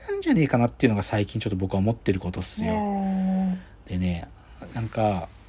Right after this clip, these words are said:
Speaker 1: やっぱりね、でもそれって、もう一つ僕重要かなと思う。で、僕は幸いにも子供の頃近くにそういう、なんか、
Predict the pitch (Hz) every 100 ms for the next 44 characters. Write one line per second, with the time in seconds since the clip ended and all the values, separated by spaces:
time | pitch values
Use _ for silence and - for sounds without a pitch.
0 | - - - - - - - - - -
1 | - 120 - 233 208 101 98 92 85 -
2 | - - - - - - 131 117 - 254
3 | 294 - 320 247 127 - - - 170 180
4 | 247 359 349 - 139 107 98 107 110 120
5 | 120 123 127 123 117 156 190 151 190 381
6 | 381 - 294 294 302 302 311 254 - 151
7 | 175 190 196 202 165 - - 185 - 131
8 | 110 - 113 110 110 110 120 - - -
9 | - - - - 147 139 104